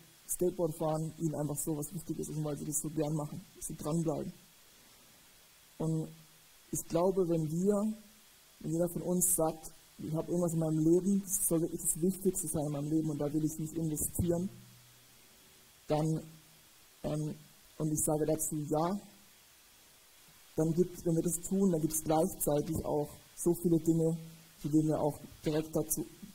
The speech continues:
direkt dadurch auch Nein sagen. Wenn ich mich für einen Beruf entscheide und sage, „Okay, da will ich mich rein investieren, das will ich tun“, sage ich gleichzeitig Nein zu hunderttausend anderen Berufen. Wenn ich mich für eine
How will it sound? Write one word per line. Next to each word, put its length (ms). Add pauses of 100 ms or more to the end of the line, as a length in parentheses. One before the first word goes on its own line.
(140)
direkt 240
dadurch 300
auch 160 (100)
Nein 340
sagen. 320 (880)
Wenn 140
ich 120 (640)
mich 260
für 140
einen 180
Beruf 320
entscheide 460
und 80
sage, 260
„Okay, 340 (280)
da 80 (100)
will 180
ich 240
mich 160
rein 180
investieren, 600 (140)
das 160
will 80
ich 180
tun“, 240 (1000)
sage 200
ich 120
gleichzeitig 540
Nein 460
zu 140
hunderttausend 720
anderen 240
Berufen. 460 (760)
Wenn 140
ich 140 (400)
mich 100
für 120
eine 120